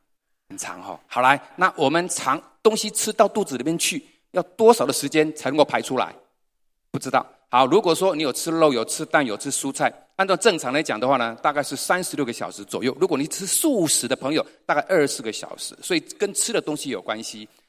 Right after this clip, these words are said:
好啦，那我们的食物在肠道这么长的时间，益生菌在里面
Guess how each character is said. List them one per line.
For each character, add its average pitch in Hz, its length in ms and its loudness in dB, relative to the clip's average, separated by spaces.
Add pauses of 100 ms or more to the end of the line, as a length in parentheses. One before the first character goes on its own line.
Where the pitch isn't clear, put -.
(140)
好 131 120 4
啦， 160 160 8 (360)
那 190 180 0 (120)
我 147 120 -2
们 165 240 -4
的 175 180 2 (140)
食 - 260 -4
物 214 220 0
在 208 160 4
肠 - 240 -4
道 156 220 2
这 277 480 10
么 185 100 6
长 135 180 2
的 151 80 2
时 143 220 2
间， 165 300 2 (500)
益 233 260 0
生 190 340 2
菌 180 220 2
在 180 220 6
里 110 220 -4
面 139 180 0